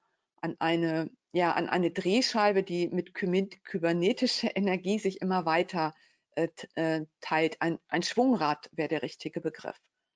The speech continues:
Ein Schwungrad. Und deshalb, wenn du kontinuierlich Service auslieferst für deine Kunden, Marketing macht und Sales, dann entwickelt sich daraus eine Dynamik, wenn du das zulässt,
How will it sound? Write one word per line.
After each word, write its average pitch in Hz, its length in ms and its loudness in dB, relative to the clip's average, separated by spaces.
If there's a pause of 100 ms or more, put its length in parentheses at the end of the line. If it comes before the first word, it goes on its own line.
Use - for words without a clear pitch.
(300)
Ein 185 120 0
Schwungrad. 180 640 -2 (340)
Und 170 180 0
deshalb, 226 380 4
wenn 190 160 2
du 180 140 0
kontinuierlich 180 760 -2
Service 269 400 2
auslieferst 208 920 -2
für - 160 -6
deine 170 300 0
Kunden, 170 540 -6 (260)
Marketing 202 560 0
macht 185 300 -6
und 175 240 -4
Sales, 220 520 0 (280)
dann 170 160 2
entwickelt 190 480 2
sich - 180 -6
daraus 170 500 0
eine 165 200 -2
Dynamik, 185 600 0
wenn 247 160 2
du 240 80 4
das 220 220 0
zulässt, 208 640 0